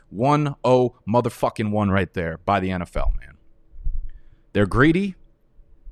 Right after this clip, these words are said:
and they're cunts. Sorry, couldn't, I couldn't go full ep without saying it. But they're smart, okay? And unfortunately, we have to pay the fucking price for them being smart.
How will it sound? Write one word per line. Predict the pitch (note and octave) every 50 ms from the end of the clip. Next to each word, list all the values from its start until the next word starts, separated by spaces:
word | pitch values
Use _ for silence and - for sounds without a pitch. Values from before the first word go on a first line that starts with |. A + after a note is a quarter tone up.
| - - - -
and | - F#2+
they're | G2+
cunts. | G2+ - - C#3+ E3 E3 - - - - G#2+ - - - - - - - - - - - _ _ - - - - - - _ _ _ -
Sorry, | - - - - D2+ - - -
couldn't, | - - G#2+ F2+ F2+ F2 -
I | G#2
couldn't | A2 - A#2+ A2
go | F#2+ F#2 F2
full | - - E2 D#2
ep | D#2 D#2+ -
without | E2+ E2 D#2+ D#2
saying | - - D#2 D#2 D#2+
it. | D#2+ D2+ - _ _ _ _ _ _ _
But | - A2 D#3 D#3
they're | D#3 D#3+
smart, | - - - D3+ E3+ A#2 - - _ _ _ _ _ _ _ _ _ _ _ _
okay? | - - C3+ D#3 D3 - - - _ _ _ _ _ _
And | -
unfortunately, | A2+ A2 - C#3+ D#3 D#3+ - C3+ B2+ B2 A#2+ G#2+
we | G2 B2+
have | C3+ C3+ B2+ -
to | - -
pay | - C3 A#2
the | G#2+
fucking | - - B2+ A#2 - -
price | G2+ - A#2+ A2 G#2 - -
for | - -
them | F#2+ G2 F#2+
being | F2 F#2+ F#2 F2
smart. | - - - F2+ D#2 D2 -